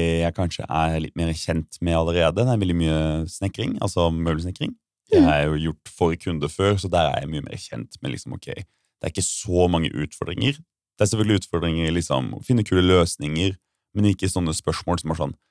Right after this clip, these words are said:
Speaker 1: «Jeg vet ikke om jeg kommer til å få til dette her», som det var med for eksempel flisling første gang jeg prøvde det. Så nå er det kjøkken som vi har kommet godt i gang med.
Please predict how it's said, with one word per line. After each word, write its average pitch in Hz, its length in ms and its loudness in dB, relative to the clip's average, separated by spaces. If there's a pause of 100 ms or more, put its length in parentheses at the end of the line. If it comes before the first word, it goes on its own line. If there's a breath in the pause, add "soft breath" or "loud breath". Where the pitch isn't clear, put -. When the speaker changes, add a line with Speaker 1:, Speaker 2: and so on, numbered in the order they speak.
(320)
Speaker 1:
«Jeg - 100 2
vet 120 200 4
ikke - 100 -4
om 95 80 2
jeg 87 120 2
kommer 78 200 -4
til - 80 -6
å - 80 -6
få 78 100 0
til - 120 -6
dette - 180 -6
her», - 120 -6 (120)
som 139 180 2
det 113 120 6
var 87 140 6
med 73 140 -2
for - 60 -12
eksempel 87 240 -6
flisling 64 720 -4
første - 160 -2
gang 62 160 -4
jeg - 40 -18
prøvde 52 280 0
det. - 40 -6 (520)
Så - 140 4
nå 139 240 4 (120)
er 101 140 6
det 95 560 6 (160)
kjøkken - 340 0 (300)
som 101 300 2
vi 95 560 4 (220)
har 90 180 2 (180)
kommet 92 220 0
godt 90 220 2
i 98 80 4
gang 90 120 4
med. 151 200 4